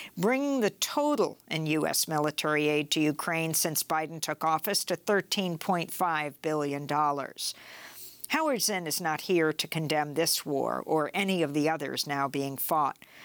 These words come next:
But through his example, his activism, and the enduring relevance of his writings, we can commit on the centennial of his birth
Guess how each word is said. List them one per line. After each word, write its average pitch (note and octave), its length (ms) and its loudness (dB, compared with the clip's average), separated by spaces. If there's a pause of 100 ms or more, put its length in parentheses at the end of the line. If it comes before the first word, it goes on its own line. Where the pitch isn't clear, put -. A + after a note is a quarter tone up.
(200)
But G#3+ 140 -2
through C#4 240 4
his C4 180 4
example, F3+ 680 -2 (180)
his D#3+ 180 0
activism, C#3 800 -4
and E3+ 160 -2
the E3+ 120 2
enduring G3+ 640 2
relevance E3+ 640 0
of C3+ 120 -2
his D3 220 -2
writings, D3 600 -2 (320)
we A3 140 4
can A#3+ 200 -2
commit G#3 520 0
on F3+ 120 -2
the F3 80 0
centennial G3+ 920 2
of D3+ 120 -2
his D3+ 200 0
birth E3 400 -2